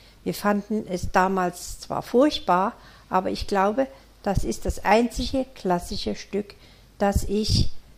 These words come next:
neben Peter und der Wolf sofort erkennen würde, wenn ich es höre. Ist die Moldau für Kinder geeignet?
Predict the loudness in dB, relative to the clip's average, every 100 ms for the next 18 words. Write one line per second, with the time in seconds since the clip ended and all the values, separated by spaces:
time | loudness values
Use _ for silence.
0 | -20 -6 2 4 4 2 2 2 0 0
1 | 0 0 4 4 4 2 -8 -10 -4 -2
2 | -2 -2 0 2 2 2 2 2 0 -2
3 | -2 -2 -4 0 2 2 0 -2 -8 -14
4 | -20 -20 -20 -20 -20 -20 -20 -6 0 2
5 | 0 0 4 6 4 6 4 2 0 -2
6 | 4 4 6 4 4 2 2 0 0 0
7 | 0